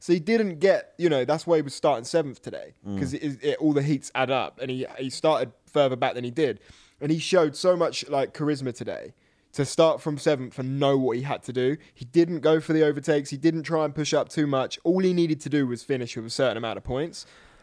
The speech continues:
Speaker 1: and he did it
Speaker 2: <clears throat>
Speaker 1: perfectly.
Speaker 2: Well, bro, to be honest with you, I, I'm fairly sure all these karts are meant to be the same level, but there was a few out front which just looked abnormally quick.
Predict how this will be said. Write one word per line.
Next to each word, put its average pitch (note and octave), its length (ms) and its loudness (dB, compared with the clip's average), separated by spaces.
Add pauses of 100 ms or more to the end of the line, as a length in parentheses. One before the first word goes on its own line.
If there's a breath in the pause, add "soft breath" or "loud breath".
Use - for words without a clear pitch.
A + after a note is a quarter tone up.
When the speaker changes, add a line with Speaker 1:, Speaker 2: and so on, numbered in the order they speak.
Speaker 1:
and C#3+ 120 0
he D#3 100 2
did D3 180 2
it F#3+ 160 -2
Speaker 2:
<clears throat> - 0 -
Speaker 1:
perfectly. - 680 0
Speaker 2:
Well, F#3+ 280 4
bro, C3 440 2
to C#3+ 160 -2
be D3+ 80 2
honest B2 240 2
with G2 80 -6
you, F#2+ 320 -4
I, A2+ 100 0 (300)
I'm C3 120 -6
fairly G3+ 300 -2
sure C#3 220 0
all A#2 160 0
these G2+ 180 -2
karts A2 360 0
are G2 40 -10
meant F#2 160 -8
to - 60 -20
be F#2+ 80 -10
the F2 100 -12
same F#2 300 -4
level, F#2 300 -4
but E2 180 -6
there A2+ 120 -4
was B2+ 80 -8
a A#2+ 60 -10
few D3 280 -6
out A#2 180 0
front A2+ 280 -4
which - 220 -12
just - 260 -16
looked G2 300 -6 (140)
abnormally G#2+ 720 -6
quick. - 440 -10